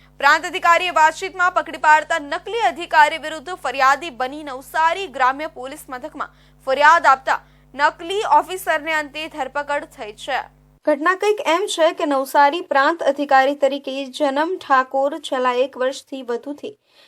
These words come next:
ફરજ બજાવે છે. તેઓ ફેબ્રુઆરી બે હજાર ત્રેવીસ થી ઓક્ટોબર બે હજાર ત્રેવીસ બારડોલી ખાતે પ્રાંત અધિકારી તરીકે ફરજ બજાવતા હતા.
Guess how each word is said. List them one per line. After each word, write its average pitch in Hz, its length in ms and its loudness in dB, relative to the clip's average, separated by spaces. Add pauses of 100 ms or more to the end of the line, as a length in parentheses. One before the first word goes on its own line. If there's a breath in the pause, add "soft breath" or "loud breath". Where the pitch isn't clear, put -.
(220 soft breath)
ફરજ 311 300 4
બજાવે 233 400 2
છે. - 180 -2 (500)
તેઓ 349 100 -2
ફેબ્રુઆરી 320 500 4
બે 320 120 2
હજાર 339 240 4
ત્રેવીસ 285 500 -2
થી 302 180 -4
ઓક્ટોબર 285 440 0
બે 269 120 2
હજાર 285 280 2
ત્રેવીસ 277 480 -4
બારડોલી 254 480 2
ખાતે 254 360 -2
પ્રાંત 262 400 -4
અધિકારી 262 520 -4
તરીકે 254 400 -4
ફરજ 262 380 -6
બજાવતા 220 440 -6
હતા. 254 260 -10